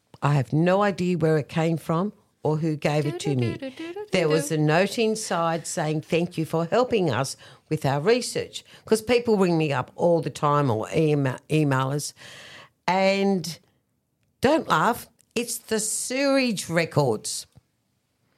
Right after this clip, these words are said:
Speaker 1: It's the septic tank carters records from eighteen, sorry, nineteen fifty-eight.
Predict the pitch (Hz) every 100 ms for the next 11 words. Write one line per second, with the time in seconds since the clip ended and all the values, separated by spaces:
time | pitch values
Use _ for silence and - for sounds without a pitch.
0 | - - 185 - 160 151 - 240 240 240
1 | 254 - - - 226 226 - - 202 208
2 | 214 214 196 156 165 175 - 139 160 -
3 | - 92 135 - 190 160 - 170 190 180
4 | 196 180 180 - - 196 160 156 165 -
5 | 180 180 185 - 170 170 151 160 151 -
6 | 143 - - 139 - -